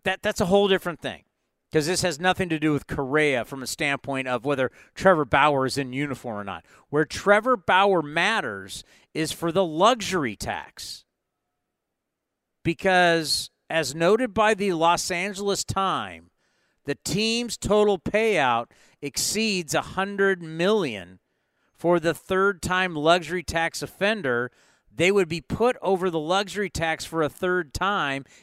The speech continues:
if Bauer is reinstated, if his money,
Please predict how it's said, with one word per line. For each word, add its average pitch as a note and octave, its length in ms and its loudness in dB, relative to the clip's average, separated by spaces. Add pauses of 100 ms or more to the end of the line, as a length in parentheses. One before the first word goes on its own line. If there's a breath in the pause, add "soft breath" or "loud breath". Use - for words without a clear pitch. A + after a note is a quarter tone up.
(140 soft breath)
if G3+ 300 0
Bauer E3+ 440 4
is D3+ 160 -4
reinstated, D#3 880 -4
if - 200 -8
his E3 220 -2
money, D#3+ 460 -2